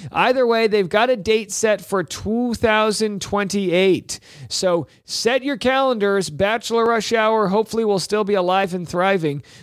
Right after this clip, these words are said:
But in twenty twenty-eight, we will be announcing the birth, and hopefully we can, uh, you know, may-, maybe, uh, think of some cool names for it.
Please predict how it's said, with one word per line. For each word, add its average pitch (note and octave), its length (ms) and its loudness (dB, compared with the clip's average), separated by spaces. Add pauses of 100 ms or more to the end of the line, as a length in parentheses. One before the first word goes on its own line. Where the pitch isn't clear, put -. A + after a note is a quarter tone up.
(100)
But F3 160 2
in E3 180 -2
twenty C4+ 440 0
twenty-eight, A3+ 760 0 (240)
we F#3+ 160 2
will F#3+ 180 2
be F#3 260 0
announcing G3+ 500 0
the G3 100 0
birth, G3+ 340 2
and F3 120 -2
hopefully G3 400 2
we E3+ 140 2
can, E3+ 160 0
uh, D#3+ 320 2
you D#3 160 -2
know, C#3+ 160 -2
may-, C#3+ 260 -4
maybe, D#3+ 400 2
uh, C#3 140 -2 (280)
think F#3+ 200 0
of F3 120 0
some D#3 160 -4
cool F#3+ 280 0
names F#3 340 -2
for D3 260 2
it. C#3+ 120 -8